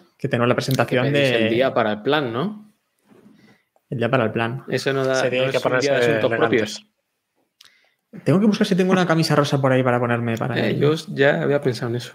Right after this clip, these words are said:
Speaker 1: ¿Sí, no?
Speaker 3: Yo, yo creo que tengo una blanca desteñida.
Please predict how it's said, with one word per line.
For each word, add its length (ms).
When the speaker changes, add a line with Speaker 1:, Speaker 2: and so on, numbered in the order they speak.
Speaker 1:
¿Sí, 220
no? 80
Speaker 3:
Yo, 260
yo 240
creo 200
que 100
tengo 320
una 180
blanca 360
desteñida. 720